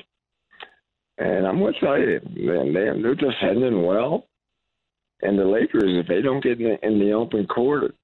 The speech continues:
uh, they, they have trouble scoring right now. So I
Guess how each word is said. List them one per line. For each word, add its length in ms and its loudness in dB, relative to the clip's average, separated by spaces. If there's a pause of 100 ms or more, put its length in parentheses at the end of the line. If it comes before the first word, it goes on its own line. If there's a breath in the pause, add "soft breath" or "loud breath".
(240)
uh, 240 0
they, 320 0
they 200 0
have 120 -4
trouble 400 -2
scoring 360 0
right 200 0
now. 320 -4
So 180 0 (960 loud breath)
I 60 -2